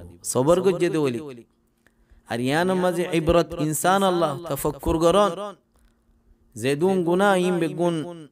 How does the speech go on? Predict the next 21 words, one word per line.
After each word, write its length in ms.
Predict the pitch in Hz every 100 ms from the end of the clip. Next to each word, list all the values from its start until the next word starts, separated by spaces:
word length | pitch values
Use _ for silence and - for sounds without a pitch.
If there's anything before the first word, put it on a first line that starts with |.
| 110
যে 160 | 123
দুম 240 | 131 165 165
সাজা 440 | 160 156 147 151
আর 100 | 165
ইম 120 | 139
বেগুন 300 | 127 123 131
গুনাহ 240 | 117 127 156
দুয়ারা। 720 | 127 123 110 117 110 113 120 104 _ _ _ _
তেরা 140 | - 143
গুনাহ 220 | 139 170
নফরে 460 | 180 165 160 160 165
ফান। 560 | 190 175 151 185 151 113 _ _ _ _ _ _ _ -
আর 140 | 117
ইয়া 140 | 131 143
তোর 380 | 127 185 190 185
ডর 580 | 175 190 196 185 196
সাজাই 360 | 190 165 151 156
তারা 240 | 147 135
রিক্কা 260 | 127 135 135
নুয়াই 320 | 117 113 117
ফান। 520 | 113 110 98 110 104